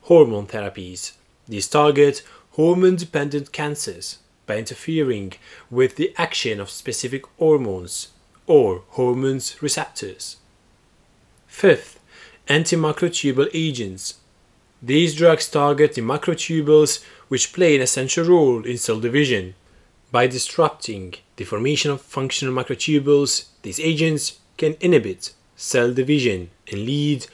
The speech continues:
to cancer cell death. Six, miscellaneous agents.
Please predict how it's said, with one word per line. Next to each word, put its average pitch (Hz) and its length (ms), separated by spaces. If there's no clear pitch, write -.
to 180 100
cancer 98 320
cell 92 280
death. 104 280
Six, - 540
miscellaneous 147 1080
agents. 113 640